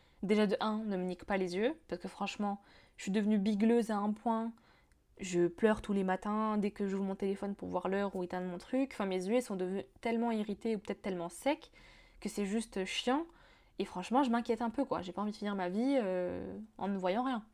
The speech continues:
Et surtout, j'ai envie de faire des activités qui me ramènent la paix d'esprit. Parce que franchement, les réseaux sociaux, t'es tout le temps bombardé de plein de trucs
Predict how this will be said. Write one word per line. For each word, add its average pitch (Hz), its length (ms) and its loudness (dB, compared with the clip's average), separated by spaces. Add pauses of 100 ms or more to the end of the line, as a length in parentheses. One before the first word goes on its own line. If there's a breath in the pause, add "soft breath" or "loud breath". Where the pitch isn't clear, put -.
(100)
Et 220 100 8
surtout, 285 460 4
j'ai 311 40 8
envie 214 140 6
de 214 60 -6
faire 269 100 2
des 226 160 4
activités 202 540 -2
qui 233 180 -4
me 208 60 0
ramènent 202 560 2
la 185 100 4
paix 226 220 2
d'esprit. 226 400 -2 (480 soft breath)
Parce - 160 -4
que 220 100 0
franchement, 220 300 0
les 302 100 6
réseaux 202 220 2
sociaux, 262 400 0
t'es 277 180 -4 (440)
tout 269 120 6
le 247 60 2
temps 262 220 6
bombardé 220 440 4
de 202 100 0
plein 208 220 -4
de 208 60 -4
trucs 240 340 -2